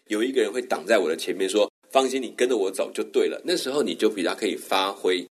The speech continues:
我想很多的一个概念是，它让你可以产生对自己的自信，还有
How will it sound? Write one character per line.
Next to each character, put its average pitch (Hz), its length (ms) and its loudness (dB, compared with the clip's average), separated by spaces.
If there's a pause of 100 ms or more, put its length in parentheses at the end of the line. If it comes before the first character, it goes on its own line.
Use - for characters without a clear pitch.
(180)
我 180 100 2
想 190 120 2
很 - 200 -10
多 117 160 -2
的 110 120 2
一 90 40 -4
个 92 80 -4
概 101 200 2
念 92 160 0
是， 95 140 -4
它 107 180 -2
让 110 160 2
你 78 120 -8
可 - 120 0
以 90 80 6
产 73 220 -2
生 87 160 2
对 98 160 4
自 110 160 0
己 - 80 -4
的 - 180 0
自 92 220 -2
信， 82 340 -2
还 95 120 -4
有 92 120 0